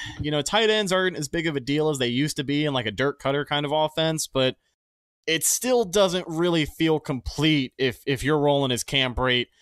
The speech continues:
as your tight end one. With all due respect to Big Bam Cam, the Buccaneers O G on that offense, I, it's still just kinda one of those things where I would like them to add another piece.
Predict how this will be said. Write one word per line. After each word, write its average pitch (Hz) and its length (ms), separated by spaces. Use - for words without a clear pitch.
as 143 160
your 143 140
tight 131 260
end 120 200
one. 101 320
With 165 200
all 233 300
due 240 280
respect 240 680
to 196 80
Big 190 400
Bam 208 340
Cam, 180 540
the 165 80
Buccaneers 170 500
O 151 160
G 143 260
on 135 120
that 123 160
offense, 123 520
I, 135 300
it's 151 220
still 185 320
just 147 160
kinda 143 160
one 135 160
of 127 60
those 123 160
things 123 280
where 113 100
I 123 60
would 131 140
like 127 260
them 135 160
to 127 100
add 123 200
another 120 260
piece. 131 400